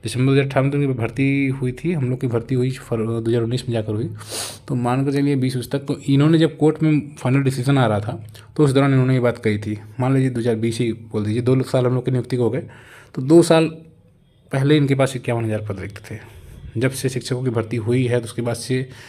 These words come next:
बेसिक शिक्षा विभाग में छात्रों की संख्या बढ़ी है, घटी तो है नहीं। तो पदों की संख्या भी बढ़ेगी शिक्षकों के, क्योंकि लगातार सुधार हो रहा है।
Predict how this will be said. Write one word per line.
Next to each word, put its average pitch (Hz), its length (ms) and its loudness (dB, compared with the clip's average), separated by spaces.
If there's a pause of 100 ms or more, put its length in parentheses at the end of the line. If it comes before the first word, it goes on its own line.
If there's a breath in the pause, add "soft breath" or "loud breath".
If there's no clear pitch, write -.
(340 loud breath)
बेसिक 117 320 -2
शिक्षा 123 260 -2
विभाग 127 240 0
में 135 520 0 (180)
छात्रों 127 320 -2
की 127 60 0
संख्या 123 280 0
बढ़ी 101 280 -2
है, - 160 -10 (960 loud breath)
घटी 107 140 0
तो 123 100 0
है 135 80 2
नहीं। 135 220 0 (400 loud breath)
तो 127 60 -4
पदों 135 280 4
की 160 60 0
संख्या 165 260 2
भी 160 60 4
बढ़ेगी 151 380 2 (140)
शिक्षकों 139 340 -4
के, 135 80 -6
क्योंकि 135 380 -2
लगातार 127 340 0
सुधार 127 300 0
हो 143 100 2
रहा 139 140 0
है। - 340 -14